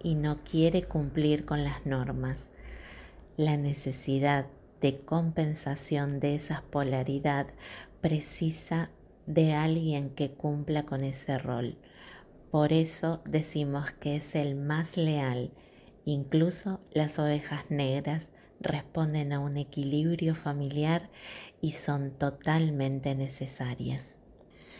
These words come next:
Desde un punto de vista biológico y evolutivo, los sistemas de lealtad suponen un vínculo necesario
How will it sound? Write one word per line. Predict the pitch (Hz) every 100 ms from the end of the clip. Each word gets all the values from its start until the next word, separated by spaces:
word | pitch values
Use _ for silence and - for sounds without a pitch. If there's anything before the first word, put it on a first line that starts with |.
| - -
Desde | 156 156 -
un | 160 160
punto | 165 160 170
de | 160
vista | 156 160 - - 175
biológico | 170 175 180 180 170 180 165 - 180 - -
y | - 185
evolutivo, | 190 180 180 175 175 170 165 147 135 143 160 - - - - -
los | 170 160
sistemas | - 160 - 190 190 190 185 -
de | 160
lealtad | 151 151 143 143 170 175 -
suponen | - - 160 - 165 160 160 160 -
un | 185 165
vínculo | 165 170 175 180 165
necesario | 156 147 - 143 - 147 151 156 160